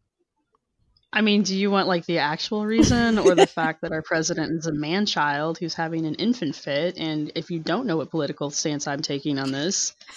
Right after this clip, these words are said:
Speaker 2: <laughs>
Speaker 1: you're not paying attention.
Speaker 2: <laughs> I have a feeling that all of us and probably most of our listeners are of a similar stance. So.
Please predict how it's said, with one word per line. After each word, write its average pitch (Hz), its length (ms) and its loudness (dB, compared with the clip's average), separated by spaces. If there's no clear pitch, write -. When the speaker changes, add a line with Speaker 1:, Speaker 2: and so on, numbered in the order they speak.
Speaker 2:
<laughs> 285 320 -2
Speaker 1:
you're 285 140 8
not 160 240 6
paying 180 300 6
attention. 190 680 2
Speaker 2:
<laughs> 277 120 -2
I 220 600 0
have 320 120 6
a 480 80 2
feeling 311 640 2
that 214 360 2
all 196 200 6
of 240 140 -4
us 285 440 -2
and 254 220 -2
probably 494 380 0
most 226 260 0
of 220 200 -4
our 233 80 4
listeners 202 560 -6
are 180 220 -4
of 190 180 -12
a 107 100 -10
similar - 480 -16
stance. - 640 -16
So. - 60 -16